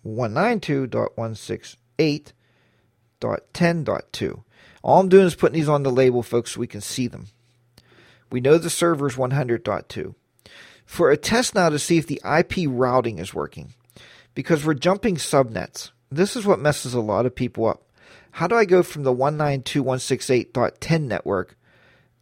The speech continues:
you know, to a one seven two sixteen dot twenty network, uh, you know, to a one six, one nine two dot one six eight one hundred network?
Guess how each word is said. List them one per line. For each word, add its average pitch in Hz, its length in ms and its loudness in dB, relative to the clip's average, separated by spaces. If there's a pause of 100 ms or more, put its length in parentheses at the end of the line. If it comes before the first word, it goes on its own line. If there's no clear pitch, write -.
you 160 100 -4
know, 127 140 4
to - 160 2
a 151 40 8
one 151 240 2
seven 143 280 2
two 147 200 -2
sixteen 139 460 -6
dot 123 220 -2
twenty 160 320 -4
network, 92 540 -8 (640)
uh, 80 280 -4
you 131 100 -4
know, 113 160 2
to 131 160 2
a 127 40 8
one 143 260 4
six, - 460 -6
one 160 220 4
nine 170 160 4
two 165 120 0
dot 151 40 2
one 151 100 0
six - 200 -4
eight 127 100 2
one 127 200 -4
hundred 156 380 -4
network? 82 380 -6